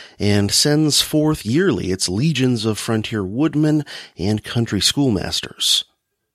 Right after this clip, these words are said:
The cognomen of Crane was not inapplicable to his person.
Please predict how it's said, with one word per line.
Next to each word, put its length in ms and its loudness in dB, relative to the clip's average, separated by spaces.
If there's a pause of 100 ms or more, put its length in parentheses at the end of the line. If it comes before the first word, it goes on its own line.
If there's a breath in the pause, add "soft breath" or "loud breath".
(580)
The 340 2
cognomen 680 0
of 160 -2
Crane 560 0
was 240 0
not 680 2
inapplicable 800 0
to 160 -4
his 180 -4
person. 560 -6